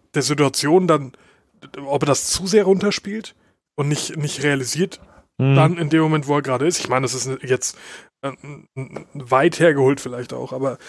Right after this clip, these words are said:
Speaker 1: keine Ahnung, irgendwie musst du es ja erklären können, wenn du, wenn du die, die beste Offense,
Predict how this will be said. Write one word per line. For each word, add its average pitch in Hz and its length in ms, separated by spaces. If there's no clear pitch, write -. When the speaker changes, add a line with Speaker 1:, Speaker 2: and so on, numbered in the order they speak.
Speaker 1:
keine 170 300
Ahnung, 180 220
irgendwie 175 260
musst 185 200
du 165 40
es 143 60
ja 175 80
erklären 175 400
können, 135 260
wenn 135 120
du, 143 300
wenn 143 160
du 143 200
die, 139 440
die 139 120
beste 160 340
Offense, 160 580